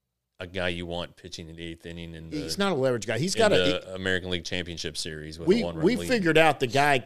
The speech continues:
Speaker 2: can have some value. That fastball, when he's locating what he wants, he's got a, a nice fastball, and that slider's good. His deal is he really is more of a, he, he's a, a six, seven inning guy that comes in and certainly, like, you know that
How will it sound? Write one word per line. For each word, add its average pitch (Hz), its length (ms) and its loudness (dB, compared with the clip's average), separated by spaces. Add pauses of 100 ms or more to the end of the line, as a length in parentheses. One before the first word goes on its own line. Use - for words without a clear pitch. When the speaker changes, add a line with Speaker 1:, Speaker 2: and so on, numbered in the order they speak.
Speaker 2:
can 175 300 -2
have 143 220 -2
some 117 120 -4
value. 113 300 -2
That 139 320 -4
fastball, 156 500 0
when 123 120 -2
he's 120 200 0
locating 151 540 4
what 131 160 0
he 139 100 0
wants, 127 360 -2
he's 151 160 -4
got 135 160 0
a, 107 240 -4 (100)
a 110 140 -8
nice 143 500 0
fastball, 139 480 0
and 123 80 -2
that 120 140 -2
slider's 135 480 0
good. 131 320 2 (340)
His 202 220 6
deal 156 240 8
is 135 140 6
he 135 100 0
really 165 420 6
is 139 160 6
more 127 220 2
of 110 100 -2
a, 101 180 -2 (580)
he, 180 160 -4
he's 170 300 0
a, 156 120 2 (160)
a 127 180 0
six, - 360 2
seven 135 300 0
inning 123 260 -2
guy 117 260 2
that 113 160 -4
comes 120 260 -4
in 120 160 -2
and 110 140 -6
certainly, 120 300 -2
like, 127 220 0
you 170 80 4
know 165 180 8
that 139 200 2